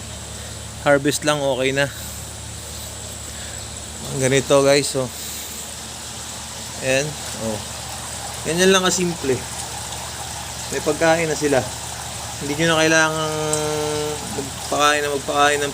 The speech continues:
P O two, P O three, Tegra three thousand, kung ano man yan. Pero bigyan nyo pa rin,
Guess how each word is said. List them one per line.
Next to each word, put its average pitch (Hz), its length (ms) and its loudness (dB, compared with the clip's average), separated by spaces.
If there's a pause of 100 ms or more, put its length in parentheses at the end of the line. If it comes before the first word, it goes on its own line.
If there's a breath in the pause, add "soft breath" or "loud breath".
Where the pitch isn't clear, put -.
P 139 160 2
O 143 240 6
two, 147 320 6
P 135 160 2
O 131 160 2
three, 139 400 2 (480)
Tegra 127 400 4
three 131 160 6
thousand, 135 560 2
kung 127 80 0
ano 127 160 0
man 123 160 0
yan. 131 320 2 (1500)
Pero 196 140 8 (760)
bigyan 208 320 6
nyo 202 80 2
pa 190 80 6
rin, 170 240 6